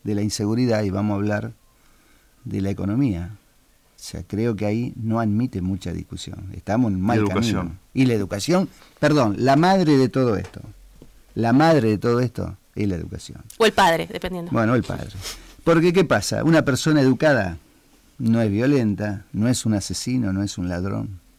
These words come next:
Speaker 1: no es un delincuente. Es simple, es educado. Entonces, nuestra falla fundamental, la de hoy, que es desastrosa, es la educación. Estamos mal educados. O sea, si nosotros mejoramos la educación,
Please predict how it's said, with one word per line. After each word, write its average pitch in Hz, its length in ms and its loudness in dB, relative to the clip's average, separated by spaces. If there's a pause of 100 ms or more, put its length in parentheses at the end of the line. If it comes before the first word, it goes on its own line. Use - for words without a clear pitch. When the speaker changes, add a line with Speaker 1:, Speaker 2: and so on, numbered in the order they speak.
(280)
Speaker 1:
no 98 100 -4
es 98 140 -4
un 98 80 -4
delincuente. 90 560 -6 (640)
Es 123 120 -6
simple, 82 480 -2 (100)
es 113 220 -2
educado. 110 560 -2 (540)
Entonces, 92 360 -6
nuestra 120 380 0
falla 147 400 0
fundamental, 120 840 0 (420)
la 98 160 0
de 107 140 2
hoy, 143 200 4
que 92 180 -6 (680)
es 113 160 -2
desastrosa, 110 720 -4
es 127 140 2
la 123 80 2
educación. 107 640 -2 (460)
Estamos 139 480 2 (100)
mal 131 240 4
educados. 120 640 0 (480)
O - 80 -20
sea, 113 200 2
si - 200 -2
nosotros 143 400 2
mejoramos 135 520 4
la 113 80 2
educación, 110 540 -2